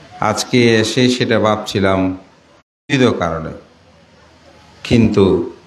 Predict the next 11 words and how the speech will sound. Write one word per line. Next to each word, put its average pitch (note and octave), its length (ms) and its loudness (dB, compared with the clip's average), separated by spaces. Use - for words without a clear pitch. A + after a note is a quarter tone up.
ওনার A#2 340 2
ক্ষেত্রে F#2+ 720 0
আমি G#2 260 2
বলবো F#2 600 2
এমন A#2+ 500 2
যে G2 180 0
তিনি G2+ 500 -4
সেগুলো G#2 460 -2
রক্ষা G2 340 0
করে G2 300 0
চলেছেন। G2+ 640 -2